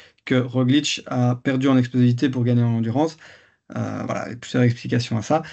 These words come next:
Et, euh, et voilà, Onley, excellent coureur, mais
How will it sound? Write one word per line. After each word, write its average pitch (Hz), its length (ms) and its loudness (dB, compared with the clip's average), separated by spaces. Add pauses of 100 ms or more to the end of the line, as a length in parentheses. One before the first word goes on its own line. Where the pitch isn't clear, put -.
(300)
Et, 120 200 2
euh, 117 240 0
et 135 80 -6
voilà, 170 260 2
Onley, 147 480 0
excellent 123 320 -8
coureur, 147 480 0
mais 123 80 -2